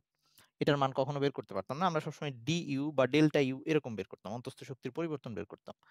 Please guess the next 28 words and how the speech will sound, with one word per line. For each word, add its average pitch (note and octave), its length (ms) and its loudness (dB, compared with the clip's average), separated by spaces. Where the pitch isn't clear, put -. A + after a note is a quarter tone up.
তো - 60 2
এই D3+ 100 6
ক্ষেত্রেও G3 380 4
তাই, C3 340 4
একটা E3 200 2
বস্তুর E3 420 -4
টোটাল F#3+ 380 6
এনট্রপি F3+ 560 0
কত E3 360 0
এটা F3+ 160 6
আমরা D#3+ 160 4
মাপতে D3 300 4
পারবো A2+ 260 0
না, G3 160 -4
আমরা D3+ 360 2
এনট্রপির D#3+ 400 -2
পরিবর্তনটা F#3 640 -2
মাপতে G#2 260 -4
পারবো। F2+ 260 -8
তো - 100 -20
সব E3 180 0
জায়গায় E3+ 220 4
আমরা E3 140 2
এনট্রপি F3 340 0
বলতে D#3+ 280 2
এনট্রপির D3 280 0
পরিবর্তনকেই D3+ 640 -2
বুঝবো। G#2 440 -12